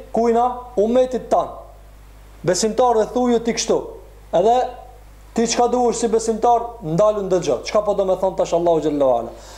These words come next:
Ka thon, "Kul ta'alu atlu." Thuaj, e jani këtu.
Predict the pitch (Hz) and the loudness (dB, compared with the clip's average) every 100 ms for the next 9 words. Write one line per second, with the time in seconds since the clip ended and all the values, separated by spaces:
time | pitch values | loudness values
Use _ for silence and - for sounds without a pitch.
0 | - 180 196 226 220 - - 233 262 262 | -6 0 0 0 -2 -10 -6 -2 0 -2
1 | - - - - - - - - 196 196 | -8 -16 -20 -20 -20 -20 -20 -4 2 2
2 | 214 247 240 233 247 269 269 - - - | 4 4 2 2 0 0 -4 -14 -20 -20
3 | - - - 220 - - 139 113 - - | -20 -10 0 0 0 -4 -6 -6 -10 -20
4 | - - - - 254 262 247 247 254 - | -20 -20 -20 -6 0 2 4 4 2 -2
5 | - - - 226 233 226 202 190 151 123 | -14 -12 0 2 4 4 0 -2 -4 -6
6 | - | -10